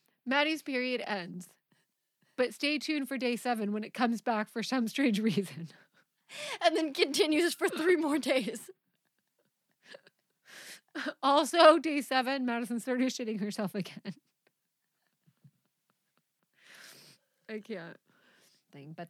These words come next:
Speaker 1: the smoke is so
Speaker 2: Sm-
Speaker 1: bad.
Speaker 2: I couldn't go hiking right now.
Speaker 1: I
Speaker 2: It's
Speaker 1: know.
Speaker 2: um,
Speaker 1: They
Speaker 2: so
Speaker 1: canceled the memorial hike.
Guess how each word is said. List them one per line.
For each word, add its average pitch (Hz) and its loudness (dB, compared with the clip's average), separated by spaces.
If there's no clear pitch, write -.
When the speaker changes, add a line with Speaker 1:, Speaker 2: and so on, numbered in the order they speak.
Speaker 1:
the 185 -6
smoke 185 -12
is 170 -14
so 170 -8
Speaker 2:
Sm- 156 -8
Speaker 1:
bad. 151 -8
Speaker 2:
I 226 2
couldn't 370 -10
go 220 -4
hiking 175 -12
right 156 -12
now. - -14
Speaker 1:
I 190 -6
Speaker 2:
It's 214 -6
Speaker 1:
know. 151 -8
Speaker 2:
um, 311 6
Speaker 1:
They 254 2
Speaker 2:
so 320 -2
Speaker 1:
canceled 311 -4
the 320 -6
memorial 311 -10
hike. 220 -12